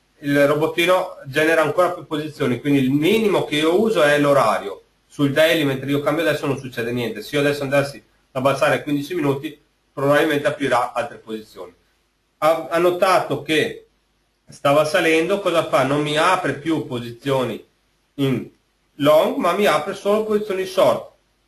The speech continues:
Se invece scendeva, andava a chiudermi questa, si metteva di nuovo flat e aspettava il prossimo cambio dell'ora per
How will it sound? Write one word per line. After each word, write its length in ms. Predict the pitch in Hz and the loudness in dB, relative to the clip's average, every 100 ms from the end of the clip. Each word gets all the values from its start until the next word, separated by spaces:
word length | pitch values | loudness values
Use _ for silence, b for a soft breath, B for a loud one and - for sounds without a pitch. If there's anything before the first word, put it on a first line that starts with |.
| _ | _
Se 120 | - | -2
invece 340 | 139 175 175 | 0 0 -2
scendeva, 840 | 143 185 180 175 170 180 233 - - | -4 -2 0 0 2 2 0 -4 -10
andava 340 | 123 127 147 143 | -6 0 2 0
a 80 | |
chiudermi 360 | - 165 160 196 | 0 -2 0 -2
questa, 540 | 180 165 160 - 233 | -2 -4 -4 -2 -4
si 140 | 233 143 | -2 -2
metteva 340 | 139 139 160 | -2 0 -2
di 100 | 147 | 0
nuovo 320 | 151 180 220 | 0 0 0
flat 380 | 214 139 - - - | 0 -2 -2 -6 -4
e 60 | |
aspettava 800 | 175 - 185 - 147 170 - - _ | -4 -4 -10 -2 0 0 -4 -14 _
il 280 | 156 156 156 | -6 -4 -2
prossimo 400 | - 202 - 147 | 0 0 0 -4
cambio 300 | - 175 165 | -2 -2 0
dell'ora 400 | 208 202 147 151 | 0 0 2 0
per 380 | - 156 156 - | -2 -6 -6 -12